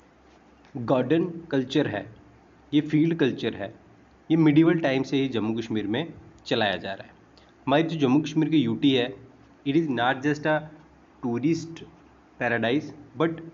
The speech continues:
हम देखें अगर तो यहाँ पे बहुत सारे फ्रूट्स जो हैं, फ्रेश फ्रूट्स हो गए, ड्राई फ्रूट्स हो गए, फ्लावर्स हो गए, हनी हो गया,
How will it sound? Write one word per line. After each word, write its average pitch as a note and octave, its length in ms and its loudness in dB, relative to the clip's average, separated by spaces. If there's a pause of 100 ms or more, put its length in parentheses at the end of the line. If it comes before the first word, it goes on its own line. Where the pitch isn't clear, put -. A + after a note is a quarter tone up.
(460)
हम C#3 140 2
देखें D3 260 2
अगर D#3+ 180 0
तो E3+ 60 -2
यहाँ C#3 160 2
पे D3 100 -2
बहुत B2+ 360 -2
सारे D3 260 -2
फ्रूट्स C3 560 -4
जो C3 100 -4
हैं, B2 340 -4 (560)
फ्रेश A#2 240 -4
फ्रूट्स C#3+ 300 0
हो C3 100 0
गए, B2 240 -2 (400)
ड्राई A2+ 320 0
फ्रूट्स C#3+ 400 0
हो B2 100 -2
गए, B2+ 260 -2 (1080)
फ्लावर्स C3 500 2
हो B2+ 120 0
गए, B2+ 260 0 (380)
हनी C3+ 280 6
हो B2+ 180 2
गया, A#2+ 280 -2